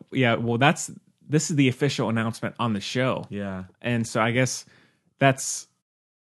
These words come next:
Speaker 1: <laughs> we did just start Music Buds, we know that, but
Speaker 2: <laughs>
Speaker 1: I figured why not do a third one?
Speaker 2: Yeah, before somebody else does.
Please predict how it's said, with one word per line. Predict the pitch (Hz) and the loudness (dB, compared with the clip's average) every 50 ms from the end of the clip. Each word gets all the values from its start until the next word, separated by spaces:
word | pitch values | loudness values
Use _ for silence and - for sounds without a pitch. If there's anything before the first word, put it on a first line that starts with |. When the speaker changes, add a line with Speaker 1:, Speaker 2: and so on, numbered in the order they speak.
| _ _ _ - | _ _ _ -6
Speaker 1:
<laughs> | - - - - - - - - - - 143 - - | -6 -6 -6 -6 -10 -14 -18 -10 -6 -4 -4 0 4
we | 156 160 | 4 6
did | 143 185 190 175 | 6 6 6 6
just | 185 175 | 6 6
start | 160 180 165 156 127 143 | 8 8 8 8 6 4
Music | 147 143 139 151 127 | 4 4 2 2 0
Buds, | - 147 135 131 120 - 120 | 2 4 4 4 2 0 -2
we | 123 123 | 0 0
know | 123 123 120 | 2 2 2
that, | 117 117 117 - 156 | 2 2 2 2 2
but | 123 120 113 151 139 - - 143 | 2 2 2 0 0 -4 -10 -12
Speaker 2:
<laughs> | 127 - _ - | -12 -12 _ -6
Speaker 1:
I | 117 120 | -6 -2
figured | - 139 135 120 127 123 110 | 0 0 2 2 2 0 0
why | 117 120 123 123 | 0 0 0 2
not | 120 120 117 117 - - _ _ _ _ _ _ _ _ _ - | 2 0 0 -2 -2 -6 _ _ _ _ _ _ _ _ _ -6
do | 117 127 127 123 120 | -2 0 2 2 2
a | 117 | 0
third | - - - 165 175 180 160 | -2 -2 0 2 2 2 2
one? | 123 107 101 104 120 143 147 - - | 2 0 0 0 -2 -2 -6 -10 -14
Speaker 2:
Yeah, | 110 107 104 101 98 101 _ | -14 -14 -12 -14 -16 -16 _
before | - 120 - - 135 | -18 -14 -10 -8 -8
somebody | 123 - 147 - 120 113 101 | -6 -6 -6 -6 -6 -6 -8
else | 95 98 - - | -8 -10 -12 -16
does. | - - - - - - - - | -20 -20 -20 -20 -20 -20 -20 -18